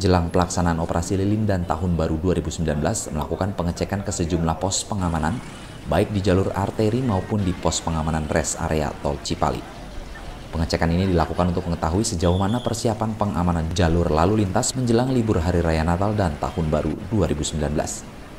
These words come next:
Pengecekan ini dimulai dari pos pengamanan di alun-alun Kota Majalengka, yang kemudian menuju pos pengamanan perempatan Kadipaten, dan pos pengamanan di dua res area tol Cipali, yaitu di res area kilometer satu enam enam dan res area kilometer satu enam empat.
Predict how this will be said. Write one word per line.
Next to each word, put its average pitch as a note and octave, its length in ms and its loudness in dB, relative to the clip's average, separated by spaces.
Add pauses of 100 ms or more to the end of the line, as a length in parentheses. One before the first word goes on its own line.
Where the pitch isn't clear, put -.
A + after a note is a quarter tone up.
(500)
Pengecekan E2 480 0
ini G2 160 2
dimulai E2+ 320 2
dari D#2+ 160 2
pos - 240 0
pengamanan E2 400 2
di G2+ 160 0
alun-alun G2+ 480 0
Kota A2+ 240 -2
Majalengka, F2 560 0 (320)
yang D2+ 160 -4
kemudian D#2 320 2
menuju F2 320 0
pos F2+ 240 0
pengamanan F2+ 480 0
perempatan G#2+ 560 0
Kadipaten, E2+ 480 0 (500)
dan D#2 160 0
pos F2 240 -2
pengamanan F2+ 480 2
di G#2 160 0
dua A2 240 0
res - 240 0
area D#2+ 320 0
tol D2+ 240 0
Cipali, F#2+ 480 0
yaitu F2 240 0
di D#2+ 80 2
res D#2 240 0
area D2+ 320 0
kilometer D#2 400 0
satu A2 320 -2
enam G#2 160 2
enam B2+ 240 -2
dan A#2+ 160 0
res G#2+ 240 0
area G2 400 0
kilometer E2+ 480 -2
satu D#2 320 -4
enam D2+ 160 -2
empat. - 160 -4